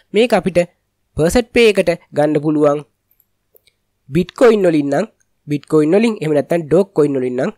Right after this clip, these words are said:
ඩොග් කොයින් වලින්. ඉතින් අපි බලමු කොහොමද මේක වෙන්නේ කියලා. ඉතින් යාළුවනේ, පර්සට් පේ ඇකවුන්ට් එකට ගන්නවා නම් බිට්කොයින් වලින් මට සතෝසි හාරසිය හැට එකක් ගන්න පුළුවන්. ඉතින් මම ඩොග් කොයින් වලින් ගන්නවා නම්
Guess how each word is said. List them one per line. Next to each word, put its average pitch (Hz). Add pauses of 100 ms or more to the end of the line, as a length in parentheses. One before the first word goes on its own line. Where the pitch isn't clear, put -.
(160)
ඩොග් 139
කොයින් 233
වලින්. 151 (300)
ඉතින් 214 (160)
අපි 165
බලමු 208
කොහොමද 165
මේක 151 (240)
වෙන්නේ 135
කියලා. 240 (560)
ඉතින් 180
යාළුවනේ, 175 (360)
පර්සට් 185
පේ 208
ඇකවුන්ට් 208
එකට 175
ගන්නවා 175
නම් 165 (560)
බිට්කොයින් 208
වලින් 170 (280)
මට 147 (220)
සතෝසි 165
හාරසිය 160
හැට 160
එකක් 156 (160)
ගන්න 139
පුළුවන්. 165 (420)
ඉතින් 131 (280)
මම 117
ඩොග් 139
කොයින් 277
වලින් 254
ගන්නවා 208
නම් 226